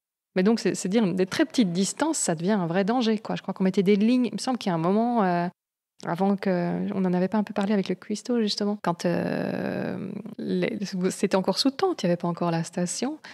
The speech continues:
que parfois Alain disait, euh, « Personne ne sort de sa tente, c'est moi qui viens vous chercher », et il y avait des cordes, hein, pour ne pas se perdre, un fil d'Ariane,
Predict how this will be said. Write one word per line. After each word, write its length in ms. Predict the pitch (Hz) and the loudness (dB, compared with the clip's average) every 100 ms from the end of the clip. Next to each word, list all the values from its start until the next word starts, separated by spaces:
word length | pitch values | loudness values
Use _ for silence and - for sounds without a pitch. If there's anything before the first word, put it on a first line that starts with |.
| - _ _ | -20 _ _
que 80 | 175 | -8
parfois 360 | - 160 - 202 | -6 -6 -4 -2
Alain 240 | 175 180 | -2 -2
disait, 280 | 170 170 196 | -2 0 0
euh, « 80 | 160 | -2
Personne 280 | 175 - 170 | -6 -2 -2
ne 80 | 165 | 0
sort 160 | 170 | -2
de 80 | 165 | -2
sa 160 | - 165 | -4 -4
tente, 440 | 185 196 202 - | -4 -4 -4 -6
c'est 140 | 165 | -2
moi 100 | 170 | -2
qui 120 | 170 170 | 0 0
viens 100 | 160 | -2
vous 80 | |
chercher », 320 | 156 165 - 208 208 214 185 | -2 -4 -2 2 2 2 2
et 20 | |
il 40 | 160 | 2
y 60 | |
avait 100 | 160 | 0
des 120 | 165 170 | 0 -2
cordes, 440 | - 254 233 170 | 2 4 4 4
hein, 200 | 160 170 | 0 -2
pour 120 | - | -2
ne 60 | 175 | -2
pas 160 | 165 | -2
se 100 | - | -6
perdre, 240 | - 233 175 | -2 0 0
un 60 | |
fil 180 | 156 185 | -4 -4
d'Ariane, 600 | 175 165 165 165 226 196 | 0 0 0 -2 -2 -4